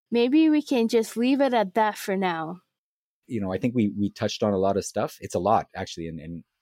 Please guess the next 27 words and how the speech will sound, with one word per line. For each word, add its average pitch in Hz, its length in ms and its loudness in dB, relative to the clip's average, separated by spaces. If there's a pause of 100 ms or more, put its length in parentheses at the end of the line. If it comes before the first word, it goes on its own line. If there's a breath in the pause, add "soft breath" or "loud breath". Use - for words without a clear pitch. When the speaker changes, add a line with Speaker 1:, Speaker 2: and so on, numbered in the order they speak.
(120)
Speaker 2:
because 107 180 0
there's 117 160 -2
so, 139 140 4
like, 104 300 0
there's 113 180 -2
so 131 100 2
much 110 240 -2
depth 104 220 0
that 98 140 -2
we 104 100 -6
could 90 140 -8
go 92 120 -2
into. 92 220 -4 (180)
But 107 100 0
then 117 120 2
I'm 113 100 2
also 117 200 0
wary, 101 260 2
like, 82 200 -6
how 107 80 -4
much 110 200 -4
is 98 80 -6
this 98 120 -6
just 95 140 -6
going 101 240 0
into, 92 180 -6
like, 85 240 -4